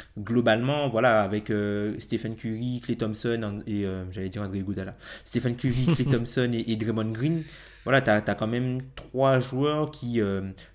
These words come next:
Speaker 1: te permettent d'avoir une certaine largesse dans la, dans le reste de la construction de ton équipe, parce qu'ils ont un niveau de jeu tel et ils comblent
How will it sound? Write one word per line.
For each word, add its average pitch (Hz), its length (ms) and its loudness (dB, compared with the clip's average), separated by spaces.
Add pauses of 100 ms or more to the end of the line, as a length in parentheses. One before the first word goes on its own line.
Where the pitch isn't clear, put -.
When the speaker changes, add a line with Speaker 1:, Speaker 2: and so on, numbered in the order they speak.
Speaker 1:
te - 80 0
permettent 127 380 0
d'avoir 110 260 0
une 117 60 -4
certaine 120 400 -2
largesse 120 500 2
dans 104 380 -4
la, 101 320 -4 (180)
dans 101 220 -8
le 101 140 -4
reste 131 200 -2
de 123 60 -2
la 107 100 0
construction - 440 -8
de 120 40 -4
ton 120 160 -4
équipe, 151 320 -6 (340)
parce 110 200 -2
qu'ils 113 200 -4
ont 127 80 2
un 123 80 2
niveau 120 440 2
de 123 60 0
jeu 120 280 0 (120)
tel 143 300 2
et 113 240 -2
ils 113 140 -10
comblent 131 420 -2